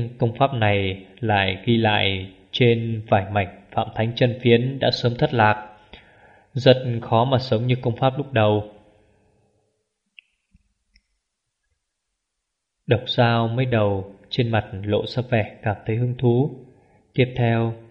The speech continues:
lại vừa tiếc hận nói: "Ha ha, Vũ huynh cũng rất tham lam. Cái hoang cổ mật thuật ta xem ra cũng chỉ là những lời đồn đại mà thôi. Ta cũng không tin công pháp Hóa Long Quyết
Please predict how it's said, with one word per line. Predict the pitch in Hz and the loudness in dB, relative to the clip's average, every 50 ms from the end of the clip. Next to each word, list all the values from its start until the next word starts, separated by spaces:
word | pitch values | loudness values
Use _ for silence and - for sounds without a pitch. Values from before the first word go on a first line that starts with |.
| _ _ | _ _
lại | - 113 104 104 98 95 92 90 - - _ - | -4 -2 -2 0 -2 -4 -4 -8 -12 -20 _ -2
vừa | 110 101 95 92 - - - | -2 -2 -2 -2 -6 -18 -2
tiếc | - 135 127 127 | -2 -2 0 2
hận | 127 113 - 117 | 0 0 0 0
nói: | 107 107 107 110 123 143 135 - - - _ _ _ _ _ _ _ _ _ _ _ _ _ _ _ | 0 2 2 2 0 -2 -6 -12 -18 -20 _ _ _ _ _ _ _ _ _ _ _ _ _ _ _
"Ha | - - 135 117 | 0 2 2 2
ha, | - - 127 123 123 123 123 120 - - - - - _ - - | 4 4 4 6 6 6 4 4 -2 -10 -16 -20 -20 _ -6 -4
Vũ | 123 110 117 | -2 -2 2
huynh | 123 123 123 117 113 110 110 113 | 2 2 2 2 2 -4 -6 -6
cũng | - 127 120 | -6 -6 -2
rất | - - 139 - | 0 0 0 0
tham | - - 123 120 | 0 -2 0 4
lam. | 123 123 123 127 127 127 127 - - - - - - - - _ | 6 6 6 6 6 2 -2 -6 -14 -18 -20 -20 -20 -20 -20 _
Cái | _ 147 127 | _ 2 4
hoang | 117 123 117 117 120 117 | 6 4 4 4 2 2
cổ | - 110 95 98 | 2 0 0 2
mật | 104 104 - - | -2 -4 -4 2
thuật | - 113 107 - - - - - _ _ _ | 2 2 2 2 -2 -16 -20 -20 _ _ _
ta | - 120 | 0 0
xem | 117 - - 123 110 | 2 4 0 0 0
ra | 113 - 123 113 113 113 110 110 117 117 - - - | 4 4 6 6 6 6 4 2 0 -4 -10 -16 -6
cũng | - 120 110 120 120 123 127 123 127 | -4 -4 -2 0 0 0 0 0 0
chỉ | - 143 120 | 2 2 2
là | - 107 98 | 2 2 -4
những | 95 101 107 123 | -4 -4 0 2
lời | 117 107 98 | 2 2 2
đồn | 104 104 98 95 104 | 0 -2 -2 -2 0
đại | 107 107 104 98 | 0 0 0 0
mà | 98 98 95 - | -2 -8 -8 -8
thôi. | - - 123 123 127 123 127 127 127 - - - - _ _ _ _ _ _ _ _ | 0 4 6 6 6 4 2 0 -10 -14 -18 -20 -20 _ _ _ _ _ _ _ _
Ta | - 113 110 110 107 107 107 - | 2 2 4 4 2 0 0 -2
cũng | - 131 | -6 -10
không | 123 - 123 113 - - | -2 0 0 0 2 2
tin | 120 117 117 113 113 110 110 - | 4 4 4 2 -2 -6 -6 -2
công | - 117 110 - | -2 -2 -2 2
pháp | - 127 131 127 - | 2 2 2 0 -2
Hóa | - 113 113 | -2 0 0
Long | 120 131 127 120 113 - | 2 2 2 2 0 2
Quyết | - 139 139 | 4 4 4